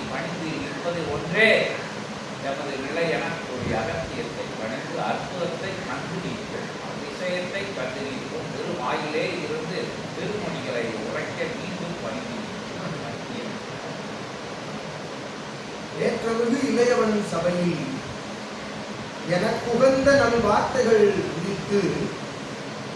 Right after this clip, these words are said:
Speaker 2: எமை, எமை வாழ்த்திய அவ்வாழ்த்துரைகளை அனைத்தையும் எம்பெருமான் திருவடிகளில் யாம்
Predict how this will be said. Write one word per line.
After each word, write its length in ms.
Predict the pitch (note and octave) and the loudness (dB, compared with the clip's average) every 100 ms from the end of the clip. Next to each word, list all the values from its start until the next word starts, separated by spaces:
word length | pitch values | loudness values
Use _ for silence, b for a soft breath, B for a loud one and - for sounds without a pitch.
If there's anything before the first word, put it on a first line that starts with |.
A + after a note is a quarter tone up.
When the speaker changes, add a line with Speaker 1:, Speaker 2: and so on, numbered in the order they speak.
| - - - - - D3+ F#3 | -8 -8 -8 -8 -6 0 4
Speaker 2:
எமை, 200 | A3+ C4 A3+ G3 G3+ | 6 6 4 2 4
எமை 160 | G3+ B3 B3+ | 4 4 6
வாழ்த்திய 520 | C4+ C#4+ C#4 C#4 C#4 C4 A#3 A3+ - | 6 6 4 2 8 10 10 8 6
அவ்வாழ்த்துரைகளை 960 | - - G#3 G#3+ G#3+ G#3+ G#3 F3+ F3+ F3 | 4 6 6 4 2 6 6 6 6 2
அனைத்தையும் 640 | D#3+ F#3 G3+ G3+ F3 D#3+ D3+ C#3 - - - - - - - - - D3+ | 2 0 0 0 0 0 0 -2 -2 -4 -4 -6 -6 -6 -6 -6 -4 2
எம்பெருமான் 680 | E3 G3+ A3+ A#3 A#3 A#3+ B3+ C4 | 4 8 8 8 8 8 6 4
திருவடிகளில் 760 | G#3 A#3 A#3 G3+ G3 F3 D#3+ D3+ | 4 6 8 6 4 2 2 2
யாம் 420 | D#3+ G3+ - | 6 6 4